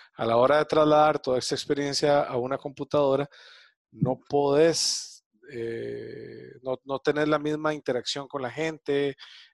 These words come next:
eh, no podés controlar el estarse dispersando en la cantidad de, de, de, de, de elementos distrac-, distractores que tenemos en la sociedad hoy en día, especialmente el celular.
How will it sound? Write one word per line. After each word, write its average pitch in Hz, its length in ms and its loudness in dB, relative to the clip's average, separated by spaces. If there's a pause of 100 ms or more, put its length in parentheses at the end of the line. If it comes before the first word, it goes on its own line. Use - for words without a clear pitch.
eh, 123 120 -12
no 127 160 -6
podés 147 360 2
controlar 139 680 0
el 131 160 -2
estarse 123 920 -6
dispersando 135 840 -6
en 120 200 -10 (360)
la 110 220 -12
cantidad 123 640 0
de, 123 160 -2
de, 117 240 -16
de, 120 300 -20
de, 113 260 -18 (1040)
de 123 880 -8
elementos 123 1080 -6 (260)
distrac-, 123 420 -10 (200)
distractores - 720 -4
que 143 100 -6
tenemos 127 380 -10
en 151 60 -6
la 135 80 -6
sociedad 117 260 -6
hoy 131 40 -4
en 131 60 -10
día, 139 100 -2
especialmente 131 540 -10
el - 40 -12
celular. 123 460 -4